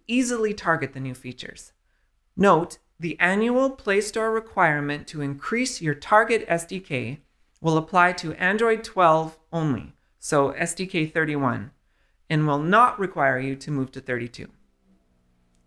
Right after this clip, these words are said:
Start testing all these new features and A P Is today.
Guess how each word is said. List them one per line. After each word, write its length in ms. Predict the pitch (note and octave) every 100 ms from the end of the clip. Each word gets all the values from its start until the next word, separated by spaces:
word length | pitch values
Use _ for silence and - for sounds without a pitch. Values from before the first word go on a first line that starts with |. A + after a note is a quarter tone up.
| _ _
Start 520 | - - C4 C#4+ -
testing 560 | - B3 A#3+ - C#3+ B2 -
all 240 | E3+ A3+
these 200 | B3 A3
new 120 | G#3+
features 420 | G#3+ G3 F#3 F3+
and 100 | E3+
A 100 | C#3
P 160 | C#3+ D3
Is 300 | B2 C3 - -
today. 420 | D3 B2+ -